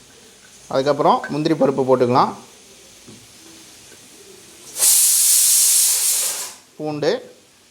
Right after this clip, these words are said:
அதுக்கப்புறம் ஏற்கனவே நம்ம வச்சுருக்க மசாலா பொருட்கள் எல்லாமே சேர்த்துலாம். லவங்கம், பட்டை, மராட்டி மொட்டு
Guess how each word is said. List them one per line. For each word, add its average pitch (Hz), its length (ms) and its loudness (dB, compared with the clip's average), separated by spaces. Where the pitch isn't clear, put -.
அதுக்கப்புறம் 151 360 -2
ஏற்கனவே 151 300 0
நம்ம 143 220 0
வச்சுருக்க 139 640 0
மசாலா 151 340 0
பொருட்கள் 131 340 0
எல்லாமே 135 200 0
சேர்த்துலாம். 135 460 0
லவங்கம், 135 360 0
பட்டை, 131 360 0
மராட்டி 143 460 -2
மொட்டு 135 260 2